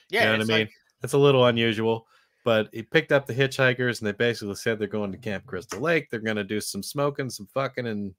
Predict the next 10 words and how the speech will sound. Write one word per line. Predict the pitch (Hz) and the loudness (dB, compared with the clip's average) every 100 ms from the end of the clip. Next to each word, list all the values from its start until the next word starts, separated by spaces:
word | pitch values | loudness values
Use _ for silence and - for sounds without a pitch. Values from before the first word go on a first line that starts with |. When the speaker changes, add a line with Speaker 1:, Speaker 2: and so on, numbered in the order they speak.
| _ | _
Speaker 2:
and | 101 104 | -8 -2
whatever. | 110 113 110 110 104 _ _ _ _ 110 | 0 2 2 0 -2 _ _ _ _ -2
And, | 110 107 | 0 2
um, | 107 101 98 _ _ _ - | 2 0 -4 _ _ _ -4
and | 110 | 0
they're | 110 | 2
not | 117 113 | 2 2
gonna | 117 | 2
worry | 110 113 110 | 2 4 2
about, | 107 107 101 | 2 2 0